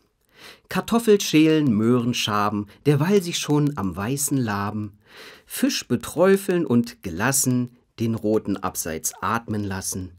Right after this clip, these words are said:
Tomaten vierteln, Schoten waschen, na gut,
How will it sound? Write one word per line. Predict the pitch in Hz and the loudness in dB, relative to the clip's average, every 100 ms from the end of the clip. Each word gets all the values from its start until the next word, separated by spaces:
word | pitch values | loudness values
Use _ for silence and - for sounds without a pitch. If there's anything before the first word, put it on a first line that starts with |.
| _ _ - - - | _ _ -20 -20 0
Tomaten | 147 131 127 127 113 | 4 6 4 2 -2
vierteln, | - 254 226 214 202 196 196 - | -2 4 4 6 4 4 0 -8
Schoten | - 139 135 135 107 | 0 4 4 4 0
waschen, | 139 160 - 151 147 - _ _ - | 0 0 0 0 -2 -8 _ _ 2
na | 233 | 4
gut, | 233 349 285 - | 6 6 4 -2